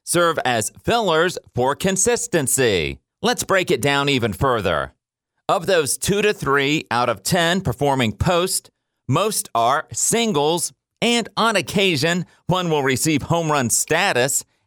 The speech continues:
and on the very rare occasion, a grand slam. Did you know that only three players in M L B history have five hundred home runs, three thousand hits, and a three hundred plus career batting average? By no means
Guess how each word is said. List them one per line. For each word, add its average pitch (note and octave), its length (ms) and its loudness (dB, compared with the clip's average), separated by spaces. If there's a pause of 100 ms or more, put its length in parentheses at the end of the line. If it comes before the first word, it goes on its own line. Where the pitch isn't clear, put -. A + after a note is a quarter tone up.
and F3+ 380 2
on C3+ 180 2
the A2 80 0
very D3+ 540 0 (100)
rare G3+ 300 2
occasion, C3 720 0
a B2 80 0
grand B2+ 420 0
slam. F#3 760 0 (440)
Did B2 180 -2
you G3+ 120 2
know G#3 200 2
that D3+ 220 -2
only D3 300 0
three F3+ 300 -2
players D3+ 520 0
in A2 160 -2
M D3+ 220 0
L C3+ 100 0
B B2+ 160 -2
history F3 720 -2 (140)
have B2+ 340 -2
five D3+ 280 -2
hundred C#3+ 280 0
home D3 320 0
runs, E3 480 0 (240)
three E3 220 0
thousand D3+ 460 0
hits, - 420 0 (240)
and A#2 120 2
a G2 60 2
three E3 300 -2
hundred C#3 360 0
plus D3+ 280 -2
career C3 340 0
batting C3 460 0
average? F#3+ 560 0 (260)
By D3 160 -2
no F#3 240 2
means F#3 400 0